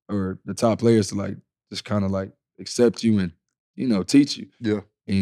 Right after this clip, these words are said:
Speaker 1: you know, they was there along with us through the way, and they made our transition just so much smooth.
Speaker 2: Easier, yep.
Speaker 1: And we just started clicking.
Speaker 2: Mm-hmm.
Speaker 1: Like, you know,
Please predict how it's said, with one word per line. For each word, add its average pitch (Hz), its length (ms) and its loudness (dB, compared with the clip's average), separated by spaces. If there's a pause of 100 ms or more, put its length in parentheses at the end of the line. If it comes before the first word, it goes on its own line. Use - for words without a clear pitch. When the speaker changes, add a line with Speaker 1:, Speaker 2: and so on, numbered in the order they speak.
Speaker 1:
you 95 80 0
know, 92 80 -2
they 104 120 4
was 107 140 2
there 110 240 4
along 104 360 0
with 101 100 -2
us 95 60 -6
through 113 160 -4
the 101 60 -2
way, 107 260 0 (380)
and 95 120 -10
they 95 80 -6
made 101 240 0
our 98 120 -2
transition 107 580 2
just 95 160 -2
so 101 140 0
much 98 180 0
smooth. 110 420 4
Speaker 2:
Easier, 87 460 -8
yep. 95 100 -10 (140)
Speaker 1:
And 92 180 -2
we 110 120 6
just 110 200 0
started 104 280 2
clicking. 135 340 2 (140)
Speaker 2:
Mm-hmm. 95 300 -6 (280)
Speaker 1:
Like, 95 240 -4 (100)
you 101 140 -2
know, 92 380 -2